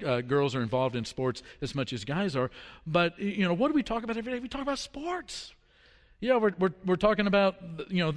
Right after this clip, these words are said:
the, the, the Rangers right now. And before we were talking about the Rangers or the Astros, we were talking about the Spurs. And before that,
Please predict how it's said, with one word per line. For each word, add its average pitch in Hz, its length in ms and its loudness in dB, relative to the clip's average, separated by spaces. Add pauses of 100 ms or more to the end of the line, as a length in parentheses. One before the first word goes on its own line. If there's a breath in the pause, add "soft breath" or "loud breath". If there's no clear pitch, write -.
the, 151 240 -4
the, 165 200 -2
the 160 120 -2
Rangers 151 600 2
right 131 200 2
now. 127 200 2
And 127 80 -2
before 190 240 2
we 190 100 4
were 160 80 0
talking 180 160 4
about 175 100 2
the 151 60 -2
Rangers 156 340 0
or 147 40 0
the 143 80 4
Astros, 165 440 2
we 151 80 0
were 143 120 0
talking 156 180 0
about 151 160 2
the 143 80 -6
Spurs. 160 400 2
And 131 80 0 (240 loud breath)
before 175 320 4
that, 170 300 4